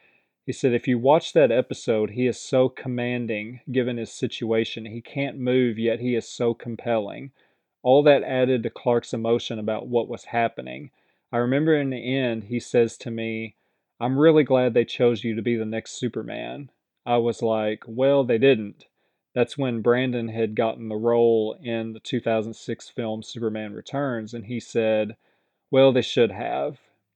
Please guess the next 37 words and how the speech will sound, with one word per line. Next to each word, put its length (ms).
I 80
get 180
chills 420
thinking 380
about 360
that. 300
It 140
was 120
so 280
cool 420
to 60
feel 180
like 260
he 180
had 160
put 180
the 60
sword 420
on 140
my 160
shoulders 640
and 180
knighted 400
me 140
somehow. 680
It 100
was 180
very 280
special. 720
So 140
that's 180
what 120
they 140
had 320
to 60
say 520
about, 800